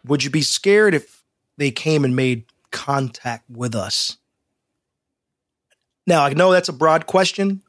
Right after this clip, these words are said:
a broad way of putting it, but I'll just kinda let you guys answer that however you want.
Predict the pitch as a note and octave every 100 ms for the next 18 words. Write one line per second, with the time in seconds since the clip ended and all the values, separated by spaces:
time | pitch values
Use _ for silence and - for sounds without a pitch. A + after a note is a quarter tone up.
0 | B2 C#3 A#2 D3+ D3+ C#3+ A#2 - D#3 D3+
1 | D3+ - _ _ _ _ D3 C#3 C3 C3+
2 | - D#3 C#3+ C#3 C3 C#3+ C#3 C3 A2+ -
3 | _ _ _ _ _ _ D#3+ C#3+ B2 C3+
4 | B2+ C3 B2+ A#2+ A#2 A2 G#2